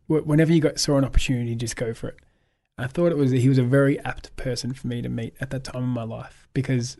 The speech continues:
it was my first trip overseas. I was extremely nervous and extremely scared, but I just knew, don't know why I knew, but I did know that I should be doing it. So it was one of those ones where, you know, you're going into a room and you're like, "Oh, God, do I wanna be here?" You're anxious,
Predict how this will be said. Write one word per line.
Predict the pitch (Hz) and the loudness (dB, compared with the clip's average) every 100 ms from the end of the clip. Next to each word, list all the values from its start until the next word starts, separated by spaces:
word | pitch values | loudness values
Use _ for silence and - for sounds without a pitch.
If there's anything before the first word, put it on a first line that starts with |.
| - | -4
it | |
was | 135 | 0
my | 135 | 2
first | 131 147 131 | 2 0 -2
trip | - 135 | -4 -6
overseas. | 120 123 - 120 123 | -6 -6 -8 -10 -8
I | 143 | -4
was | 143 | -4
extremely | 131 - - 139 139 139 120 107 | -6 -8 -8 -4 0 0 0 -4
nervous | 110 104 104 110 | -8 -8 -10 -10
and | 120 | -10
extremely | - - 139 117 110 | -8 0 0 0 -4
scared, | - - - - - _ _ _ _ - | -10 -12 -12 -14 -18 _ _ _ _ -6
but | 123 | -2
I | 120 | -2
just | 120 117 | -4 -2
knew, | 123 127 123 113 113 165 220 - _ _ _ - | 0 2 2 0 -4 -4 -6 -12 _ _ _ -6
don't | 226 | -2
know | 165 | 0
why | 127 117 117 | 0 -2 -6
I | |
knew, | 113 120 151 | -4 -4 -2
but | 131 | -2
I | |
did | 120 127 | -4 -6
know | 123 113 107 | -4 -6 -6
that | 110 110 | -8 -8
I | 110 | -8
should | - - 117 | -6 -6 -8
be | 113 | -8
doing | 104 98 92 | -12 -12 -14
it. | - _ _ _ _ _ _ - | -18 _ _ _ _ _ _ -2
So | |
it | |
was | 139 | 0
one | 147 | 4
of | 151 | 4
those | 131 127 | 4 2
ones | 131 | 2
where, | 131 | 2
you | 127 | 2
know, | 127 | 0
you're | 123 | 0
going | 127 123 120 | 0 0 -2
into | 120 131 | -2 -4
a | |
room | 120 120 120 | -4 -4 -2
and | 117 | -2
you're | 117 | -4
like, | 110 107 | -6 -8
"Oh, | 120 113 113 - - | -8 -8 -8 -12 -16
God, | - 117 | -12 -10
do | 117 | -6
I | 117 | -4
wanna | 117 | -4
be | 117 117 | -4 -4
here?" | 117 117 | -4 -4
You're | 117 120 | -4 -6
anxious, | 113 117 - - | -8 -8 -12 -14